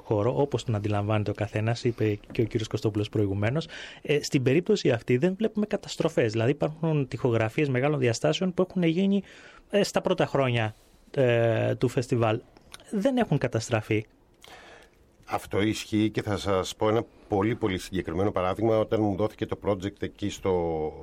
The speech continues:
Speaker 2: ε, σχολείο που, του Τεμπονέρα,
Speaker 1: Μμμ.
Speaker 2: δεν θυμάμαι
Speaker 1: Ναι.
Speaker 2: τώρα πώς λέγεται το συγκεκριμένο σχολείο πιο, ε, εκεί στην πλατεία Βουδ,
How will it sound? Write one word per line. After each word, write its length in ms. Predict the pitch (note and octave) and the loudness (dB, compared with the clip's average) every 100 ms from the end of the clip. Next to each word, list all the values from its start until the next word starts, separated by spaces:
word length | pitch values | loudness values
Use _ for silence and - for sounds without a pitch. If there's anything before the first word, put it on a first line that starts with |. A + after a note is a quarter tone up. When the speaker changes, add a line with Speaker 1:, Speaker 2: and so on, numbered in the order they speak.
| D#2 | -12
Speaker 2:
ε, 320 | D#2+ D#2+ D2+ D2 | -10 -8 -8 -10
σχολείο 400 | - F#2 F#2 G2+ | -8 -4 -2 -2
που, 380 | G#2 F#2+ F#2 - | -2 -2 -4 -6
του 100 | E2+ | -4
Τεμπονέρα, 640 | F2 F2+ F#2 F#2 G2 A2 - | -2 0 2 2 0 -2 -2
Speaker 1:
Μμμ. 140 | A2+ A3+ | 0 0
Speaker 2:
δεν 160 | G#2+ | 0
θυμάμαι 240 | - C3 G#2 | 0 0 0
Speaker 1:
Ναι. 60 | |
Speaker 2:
τώρα 180 | E2+ F2+ | -2 -4
πώς 220 | - F2 | -2 -4
λέγεται 300 | F#2 E2+ D#2+ | -2 -2 -4
το 220 | D#2 E2+ E2 | -2 -2 -2
συγκεκριμένο 460 | - E2+ E2+ D#2+ | -4 -6 -2 -4
σχολείο 280 | - F2 E2+ | -4 -4 -4
πιο, 460 | - E2+ D#2+ D2 - - - - - - - | -4 -4 -4 -4 -10 -20 -20 -20 -20 -20 -14
ε, 280 | - G1+ - - - G2+ - - | -6 -4 -4 -8 -14 -16 -20 -14
εκεί 200 | - - | -8 -6
στην 140 | F2 G2+ | -4 0
πλατεία 360 | G2+ - G#2+ | -2 0 0
Βουδ, 280 | D2+ F2 G#2 | 0 -2 -4